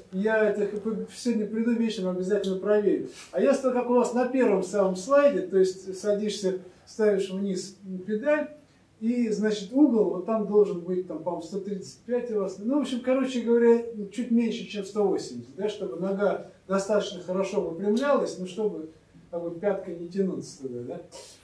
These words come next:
Вот. Я думаю, с точки зрения вот, м, ну, как бы, э, эргономики, приложения сил, это, наверное, правильно. Но потом у меня случился артроз с возрастом второй степени, да, у меня стало колено болеть. И я заметил такую вещь, что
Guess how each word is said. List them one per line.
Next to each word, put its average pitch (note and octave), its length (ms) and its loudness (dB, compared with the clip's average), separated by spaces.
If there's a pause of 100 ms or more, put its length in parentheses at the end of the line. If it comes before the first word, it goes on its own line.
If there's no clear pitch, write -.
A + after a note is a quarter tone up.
(140)
Вот. D3+ 260 -6
Я G#3 200 4
думаю, B3 260 4
с - 80 -4
точки A#3+ 280 -2
зрения A3+ 480 2
вот, G3+ 260 0
м, F#3 360 -2
ну, F#3+ 80 0
как F#3+ 200 -2
бы, F3 160 -4 (840)
э, F3 460 0 (320)
эргономики, G#3 720 2 (200)
приложения A3 520 4
сил, A#3+ 280 0
это, G#3 140 0
наверное, G#3 400 4
правильно. - 380 0 (200)
Но F3+ 80 -8
потом B3+ 420 2
у B3 40 2
меня B3 120 2
случился A3+ 600 0
артроз D4 400 0
с - 120 -12
возрастом E3 520 -4
второй F#3 320 0
степени, D3 480 -6
да, G#3 200 0
у G3 60 2
меня A3 140 0
стало G#3 260 -2
колено F#3 400 0
болеть. C3+ 400 -6
И F#3 60 -6
я B3 120 4
заметил A#3+ 460 2
такую A#3 400 0
вещь, G#3+ 220 0
что E3 260 -6